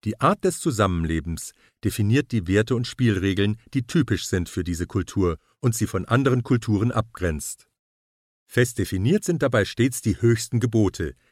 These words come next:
die direkt von den Göttern kommen. Mit Göttern kann man nicht diskutieren. Daher haben sie menschliche Stellvertreter, die im Namen der Götter sprechen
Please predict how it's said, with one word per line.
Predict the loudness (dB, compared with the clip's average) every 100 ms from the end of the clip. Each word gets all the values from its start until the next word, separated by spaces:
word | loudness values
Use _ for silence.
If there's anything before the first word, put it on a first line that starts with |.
| _ -10
die | -10 _ 0
direkt | 2 4 2 0
von | 0
den | 2
Göttern | 2 0 0 -4
kommen. | -4 -6 -6 -10 -14 _ _ _ _ _ _ _ _ -10
Mit | -10 -8 -2
Göttern | 0 2 -2 -4
kann | -4 -4
man | -2
nicht | -6 -8
diskutieren. | -10 -8 -4 2 2 0 -10 _ _ _ _ _ _ _ -2
Daher | 0 0 0
haben | 0 0 -2
sie | -4
menschliche | -4 -4 -4 -4 -4
Stellvertreter, | 0 2 2 0 -2 -4 -2 -6 -8 _ _ _ _
die | -12
im | -6 -2
Namen | 0 0 0
der | -2
Götter | -2 -2 -4
sprechen | -6 -6 -6 -4 -6